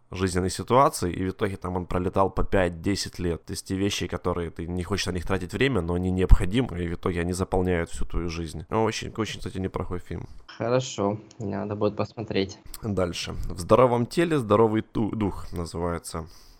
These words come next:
Speaker 1: способ. То есть правильный рацион надо, питание, регулярные физические нагрузки.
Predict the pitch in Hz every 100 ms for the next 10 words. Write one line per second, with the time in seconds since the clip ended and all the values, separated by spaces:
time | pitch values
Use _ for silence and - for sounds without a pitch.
0 | - - - 107 113 113 - - - -
1 | 98 95 92 92 95 - 113 143 131 110
2 | 104 101 98 - 113 123 113 101 95 50
3 | - 92 95 95 92 90 87 - 95 90
4 | - 90 87 87 87 95 123 - - 98